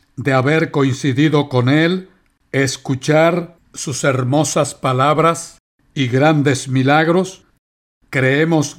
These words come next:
que en realidad Él existió, que vivió entre los hombres, que murió,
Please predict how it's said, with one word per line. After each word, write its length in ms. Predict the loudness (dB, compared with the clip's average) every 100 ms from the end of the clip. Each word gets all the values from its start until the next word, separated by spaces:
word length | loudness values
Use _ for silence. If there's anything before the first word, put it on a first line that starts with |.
| -8
que 120 | -4
en 140 | -2
realidad 720 | -2 0 0 0 0 0 -2 -4
Él 420 | 0 0 -2 -6 -6
existió, 960 | -6 -4 -6 -6 -4 0 2 0 -4 _ _ _ _
que 160 | -4
vivió 480 | -2 -2 0 2 4
entre 300 | 2 0 -2
los 240 | -2 -2 0
hombres, 560 | 0 0 0 -2 -6 _ _ _ _
que 140 | -2
murió, 720 | 0 0 2 4 4 2 -2